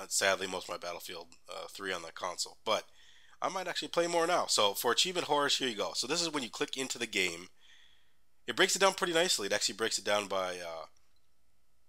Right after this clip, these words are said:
the main game, and then if, it, if any D L Cs have it, it tells you how much they're worth and how many achievements for each one of the D L C packs. Now, the thing that's interesting about Battlefield three is there's, there's no achievements for the single player like there are on the console, so I thought that was interesting. It's just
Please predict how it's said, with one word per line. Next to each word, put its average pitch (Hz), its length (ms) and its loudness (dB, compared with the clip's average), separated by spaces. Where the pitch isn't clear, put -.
the 107 80 -4
main 120 180 6
game, 120 320 6
and 107 100 -4
then 110 120 2
if, 107 180 -4
it, 117 100 -6
if 110 120 0
any 110 140 0
D 104 160 -2
L 107 60 2
Cs 95 280 0
have 101 240 6
it, 107 80 0
it 90 80 -12
tells 104 180 0
you 92 60 -4
how 101 80 2
much 95 180 -6
they're 92 100 -8
worth 107 440 -6
and 95 80 -6
how 110 60 6
many 104 100 2
achievements 98 340 2
for - 160 -8
each 110 320 -2
one 101 100 -2
of 95 40 -2
the 90 80 -12
D 95 100 -8
L 92 80 -2
C - 140 0
packs. 113 340 4
Now, 110 100 0
the 101 60 -8
thing 202 280 -6
that's 120 200 -2
interesting 127 300 -2
about 101 180 0
Battlefield 101 360 0
three 135 320 -6
is 120 220 4
there's, 110 220 -2
there's 131 200 0
no 170 100 4
achievements 165 300 0
for - 60 -2
the 107 80 -6
single 143 240 0
player 87 260 -8
like 92 140 -2
there 95 100 0
are 95 80 2
on 90 100 -2
the 85 80 -10
console, - 380 -6
so 90 280 -6
I 95 160 -8
thought 117 160 -4
that 107 80 -4
was 95 100 -8
interesting. - 300 -8
It's 87 100 -14
just - 360 -4